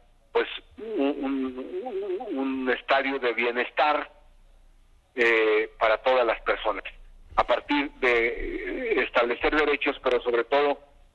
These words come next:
tam-, también obligaciones, pero también la garantía de que se hagan vigentes y válidos de manera permanente esos derechos, porque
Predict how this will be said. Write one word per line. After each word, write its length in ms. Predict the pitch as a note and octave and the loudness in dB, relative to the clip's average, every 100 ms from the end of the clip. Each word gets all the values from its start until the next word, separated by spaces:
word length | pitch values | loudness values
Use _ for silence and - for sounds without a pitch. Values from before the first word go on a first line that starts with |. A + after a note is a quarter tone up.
| _ | _
tam-, 260 | A#2+ A#2 - | 2 2 2
también 320 | A2+ A2 C#3 | 2 2 0
obligaciones, 720 | C#3+ C#3 C#3 - D#3 C#3+ D#3+ - _ - | 2 2 0 2 0 0 -2 -6 _ -4
pero 160 | A2 | -2
también 460 | A2 A2 A#2 C3+ D3+ - _ - - - _ | 2 0 2 -2 -2 -10 _ -20 -20 -20 _
la 220 | - A#2+ A#2 | 0 2 4
garantía 760 | A#2+ A#2 A#2 A#2 F3 F#3+ F3+ | 4 4 2 -2 0 2 2
de 180 | D#3 C#3+ | 2 -2
que 140 | - | -2
se 100 | B2+ C#3+ | 0 2
hagan 380 | D3+ D#3+ D#3 - - - _ _ | 4 2 0 -6 -20 -20 _ _
vigentes 800 | - C4+ C#4+ - G3 G#3+ - F#3+ - | -2 0 2 2 2 0 -2 -2 0
y 80 | D3 | 0
válidos 580 | C#3+ D#3 F#3+ F3+ E3+ E3 - - _ _ _ _ _ - - - | 4 4 4 2 0 0 -4 -16 _ _ _ _ _ -20 -8 0
de 80 | C3+ | 2
manera 360 | B2+ D3+ E3 | 4 4 2
permanente 760 | D#3+ C#3 B2+ C3+ D3 D#3+ C#3+ E3 | 2 2 2 2 0 2 4 2
esos 260 | D#3 E3+ | 2 0
derechos, 460 | D#3+ D#3+ F#3 - C#3 | 2 0 0 -2 -4
porque 440 | - C3+ D3 C#3 | -4 -2 0 -2